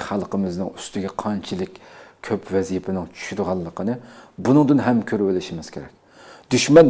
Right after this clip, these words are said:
mushuncha vala dalil isbotning oldida yana azroq nomus qilay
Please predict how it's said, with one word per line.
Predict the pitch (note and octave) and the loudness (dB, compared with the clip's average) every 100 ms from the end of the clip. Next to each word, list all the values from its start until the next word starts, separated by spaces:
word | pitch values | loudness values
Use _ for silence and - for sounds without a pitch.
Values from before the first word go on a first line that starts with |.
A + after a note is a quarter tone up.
| A2+ | 6
mushuncha | A2+ F#3 E3+ E3 | 4 4 4 6
vala | D#3+ D#3+ A#2 - - | 8 10 8 2 -4
dalil | A#2 B2+ B2+ | 0 2 0
isbotning | - - B2 A#2+ A2 | -6 -2 0 0 0
oldida | G#2+ G#2 B2+ D3 - - - - - _ _ A2+ | 0 0 -2 -2 -14 -20 -20 -20 -20 _ _ 4
yana | C3+ - | 4 6
azroq | B2 C3+ D3+ A#2+ | 6 10 8 8
nomus | A#2+ B2+ - | 6 6 4
qilay | B2 C3+ | 6 6